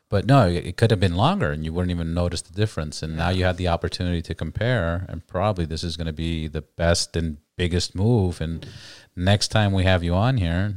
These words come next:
Speaker 1: you're gonna have some, you know, trophies.
Speaker 2: Oh, no, it, it's, you know, I, uh, on, I win races still, you know, but, uh,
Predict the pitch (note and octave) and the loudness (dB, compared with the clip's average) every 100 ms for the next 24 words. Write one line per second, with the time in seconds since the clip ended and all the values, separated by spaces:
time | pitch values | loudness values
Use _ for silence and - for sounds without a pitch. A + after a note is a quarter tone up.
0 | F2+ E2 F2 F2 F2 E2+ - E2 E2 D#2+ | -8 -8 -4 0 0 0 -2 -4 -4 -4
1 | E2 E2 D#2+ - _ _ - - _ _ | -4 -2 -4 -8 _ _ -20 -20 _ _
2 | - G2+ C3 - D#2 C#2+ - _ _ - | 0 4 4 4 -4 -4 -12 _ _ 2
3 | F3+ C#3 B2 G#2+ A2 A#2+ B2+ B2 - - | 4 4 2 0 -4 -6 -8 -10 -10 -14
4 | - _ _ _ _ _ C3+ C#3+ D3 C#3+ | -16 _ _ _ _ _ 0 4 6 6
5 | C3+ C3+ A#2+ A#2 A2+ A2 - _ D3+ D3 | 6 4 2 2 0 -4 -10 _ -4 -4
6 | - _ _ _ _ _ _ _ _ _ | -6 _ _ _ _ _ _ _ _ _
7 | _ - C#3 D3+ E3+ D3+ A#2 A#2+ A#2+ D#3 | _ 0 4 6 4 2 2 0 -2 -6
8 | C3 - C3+ C#3 C#3+ A#2+ A2 A#2 C#3 C3 | -8 -6 -2 0 0 -4 -6 -6 -6 -6
9 | G#2+ G#2+ G2+ - G#2+ G#2 G2+ F#2+ | -4 -6 -6 -6 -4 -2 -4 -6